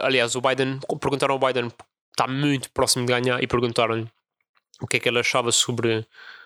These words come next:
pá, sobre o Trump se não quisesse abdicar e sair, e ele disse, "Epá, a Casa Branca e o, e o governo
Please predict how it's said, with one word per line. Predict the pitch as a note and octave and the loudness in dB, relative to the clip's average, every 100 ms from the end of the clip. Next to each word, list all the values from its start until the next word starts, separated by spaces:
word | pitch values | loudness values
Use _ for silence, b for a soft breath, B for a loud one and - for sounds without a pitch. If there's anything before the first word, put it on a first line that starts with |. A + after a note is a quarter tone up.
| B _ | B _
pá, | A#3+ - | -2 2
sobre | - C3 | 2 4
o | C3 | 2
Trump | - D3 C3+ | 2 2 2
se | - - | 0 0
não | C3+ | 0
quisesse | - C#3 - | 0 0 2
abdicar | C#3 C3 B2+ G#3+ | 0 -2 0 0
e | - | 2
sair, | - C#3+ A3 F3 | 0 0 0 -2
e | C#3+ | 0
ele | C3 | 0
disse, | B2+ - | 0 -2
"Epá, | - A#2+ A#2 | 0 0 0
a | - | 0
Casa | C3+ B2 C3 | -2 -2 0
Branca | D#3 C3+ - | 0 0 0
e | A#2+ A#2 | 0 2
o, | A2+ A#2 B2 | 0 0 0
e | |
o | B2+ | 0
governo | C3 C3 D3+ E3+ F#3 | -2 2 2 2 -2